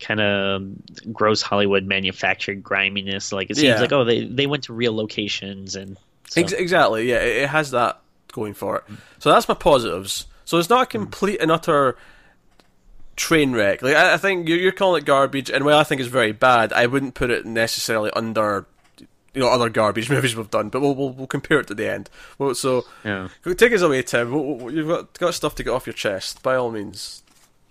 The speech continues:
Speaker 1: Uh, oh, Jesus Christ. Uh, uh, yeah, I feel like I was gonna say something really specific, but, <laughs> but then you, you went on a, a tirade.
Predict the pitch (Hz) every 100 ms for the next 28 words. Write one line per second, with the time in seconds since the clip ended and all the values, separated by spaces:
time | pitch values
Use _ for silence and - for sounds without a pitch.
0 | _ _ _ _ 123 147 143 135 135 127
1 | 120 120 - - - - 123 120 139 104
2 | - 117 101 104 104 104 104 101 92 90
3 | 95 - _ - - - 113 - 123 107
4 | 107 117 113 - 110 107 101 101 98 98
5 | - - 98 95 95 107 98 - - -
6 | - - - 139 127 143 117 127 - 117
7 | - 113 104 110 113 107 - 113 107 104
8 | 101 98 - 104 - 101 101 98 101